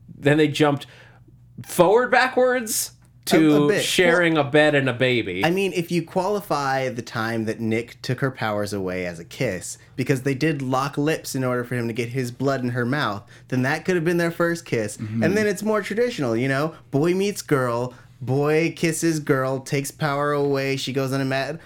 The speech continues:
Speaker 2: whirlwind vi-, adventure trying to get her powers back, she sleeps with him,
Speaker 1: <laughs>
Speaker 2: then, you know, he sleeps with her again, then, you know, his wife goes crazy, and then, you know, uh,
Speaker 3: What's
Speaker 2: eventually
Speaker 3: this
Speaker 2: they end up together.
Speaker 3: standard affair?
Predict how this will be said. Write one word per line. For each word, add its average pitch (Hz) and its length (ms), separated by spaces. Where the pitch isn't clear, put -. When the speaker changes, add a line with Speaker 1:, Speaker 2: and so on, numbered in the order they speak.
Speaker 2:
whirlwind 143 420
vi-, 143 240
adventure 135 560
trying 139 220
to 139 80
get 135 100
her 135 80
powers 135 380
back, 135 200
she - 140
sleeps 143 280
with 240 120
him, 139 240
Speaker 1:
<laughs> 262 160
Speaker 2:
then, 151 300
you 160 100
know, 151 160
he 151 160
sleeps 139 320
with 143 80
her 143 180
again, 139 380
then, 139 320
you 147 100
know, 139 320
his 135 180
wife 131 200
goes 135 140
crazy, 135 300
and 135 120
then, 160 180
you 269 80
know, 269 240
uh, 285 400
Speaker 3:
What's 294 140
Speaker 2:
eventually 277 300
Speaker 3:
this 277 80
Speaker 2:
they 285 40
end 285 100
up 330 200
together. 427 380
Speaker 3:
standard 151 420
affair? 143 420